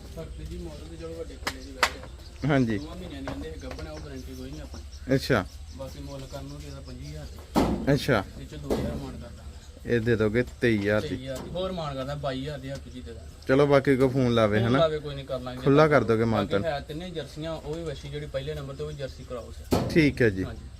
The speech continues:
Speaker 2: ਠੀਕ ਹੈ ਵੀਰ ਜੀ। ਬਾਕੀ ਇੱਥੇ ਆ ਕੇ ਆਪਣੀ ਸਮਝਣਾ ਵੇਖ ਚਾਖ ਕੇ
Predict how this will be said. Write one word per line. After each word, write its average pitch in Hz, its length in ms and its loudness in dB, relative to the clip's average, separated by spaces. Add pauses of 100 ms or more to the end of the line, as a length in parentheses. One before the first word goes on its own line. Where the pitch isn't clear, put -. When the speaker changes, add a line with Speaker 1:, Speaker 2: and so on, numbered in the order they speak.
Speaker 2:
ਠੀਕ 104 300 -2
ਹੈ 135 80 4
ਵੀਰ 135 100 0
ਜੀ। 127 140 -2 (680)
ਬਾਕੀ 131 240 6
ਇੱਥੇ 156 240 6
ਆ 143 140 10
ਕੇ 131 100 8
ਆਪਣੀ 139 300 8
ਸਮਝਣਾ 131 440 6
ਵੇਖ 131 280 8
ਚਾਖ 120 340 10
ਕੇ 139 140 8